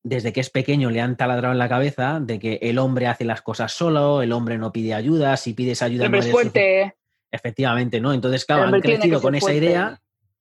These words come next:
Speaker 1: mm, y claro, pedir ayuda es como, eh, "No soy suficiente". Y entonces es pedir ayuda a un hombre, eh, si tiene esa vi-,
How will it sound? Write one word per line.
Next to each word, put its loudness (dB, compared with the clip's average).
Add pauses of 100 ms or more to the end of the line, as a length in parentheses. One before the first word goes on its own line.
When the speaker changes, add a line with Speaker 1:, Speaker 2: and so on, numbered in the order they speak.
(320)
Speaker 1:
mm, -8 (180)
y -8
claro, -2
pedir -2
ayuda 2
es -2
como, 2 (300)
eh, -2
"No -2
soy -2
suficiente". -6 (140)
Y -8
entonces -6
es -6
pedir -4
ayuda -2
a -2
un -2
hombre, -2 (260)
eh, -4 (180)
si -6
tiene -4
esa -4
vi-, -10